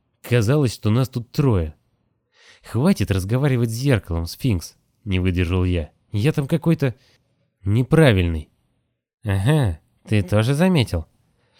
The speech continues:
Он наконец обернулся, рассеянно, как будто действительно говорил не со мной, а я его отвлек. Потом поймал меня в фокус,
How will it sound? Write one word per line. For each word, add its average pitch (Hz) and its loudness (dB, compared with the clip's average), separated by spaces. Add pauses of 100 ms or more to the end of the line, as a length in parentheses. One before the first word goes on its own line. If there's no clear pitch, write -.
(220)
Он 104 4
наконец 117 0
обернулся, 110 0
рассеянно, 101 2
как 92 -2
будто 113 -4
действительно 113 -2
говорил 113 2
не 107 2
со 135 -2
мной, 101 -2
а 92 -4
я 98 0
его 95 2
отвлек. 104 -4 (580)
Потом 165 0
поймал 113 2
меня 98 2
в 90 -6
фокус, - -4